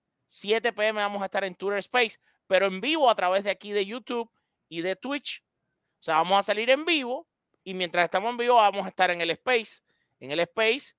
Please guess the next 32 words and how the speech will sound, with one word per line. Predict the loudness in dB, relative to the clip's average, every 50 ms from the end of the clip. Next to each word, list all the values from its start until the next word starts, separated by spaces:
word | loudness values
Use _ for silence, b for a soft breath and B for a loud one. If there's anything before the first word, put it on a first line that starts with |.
| _ _
lo | -6 -6
vamos | -4 -4 -4 -4
a |
tener | -4 -2 0 0 0
en, | 0 -2 -2
eh, | -4 -4 -4 -4
conectado | -4 -4 -4 -4 -2 2 2 2 4 2
el, | 2 0
el | 0 0 0 2
audio | 2 2 2 2 0 0
del | 0 0 -2
Space | -2 -4 -4 -4 -4 -4 -4
a | -4 -4
esta | -4 -6 -6
transmisión | -6 -6 -6 -8 -8 -8 -6 -6 -6 -8 _ _ _ _ _ -10
y | -6 -4 -4 -2 -4 -4 -8 _ _ _
micrófonos | _ -10 -10 -10 -6 0 4 4 4 4 2 2 2 4
abiertos | 4 4 2 0 0 -2 -2
para | -2 -2 -2
todos | -2 -4 -4
nuestros | -4 -6 -6 -8 -8
seguidores. | -4 -2 0 0 0 -2 -4 _ _ _ _ _
O | -12 -6
sea, | -4 -4 -2
usted | 0 2
va | 2 2
a | 2
poder | 2 2 4 4
hablar | 4 6 4 2 2
directamente | 0 -4 -4 -4 -4 -4 -4 -6 -6 -8
con | -6 -6 -4
nosotros | -6 -4 -4 -4 -4 -2 -4 -6